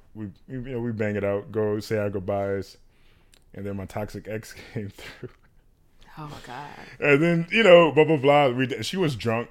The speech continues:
Speaker 1: and I, and I knew, and I was like, "Damn." And I was literally saying, I was, like, asking the universe prior to her arrival, I was, like, asking the universe, I was like, "I need a sign to leave this bitch alone."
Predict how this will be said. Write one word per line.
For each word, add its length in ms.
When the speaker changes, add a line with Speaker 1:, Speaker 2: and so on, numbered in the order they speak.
Speaker 1:
and 100
I, 60
and 320
I 100
knew, 340
and 100
I 60
was 100
like, 160
"Damn." 460
And 100
I 80
was 160
literally 240
saying, 240
I 80
was, 100
like, 280
asking 340
the 80
universe 420
prior 300
to 140
her 140
arrival, 260
I 20
was, 80
like, 80
asking 280
the 40
universe, 220
I 40
was 60
like, 80
"I 40
need 120
a 60
sign 240
to 80
leave 180
this 140
bitch 200
alone." 440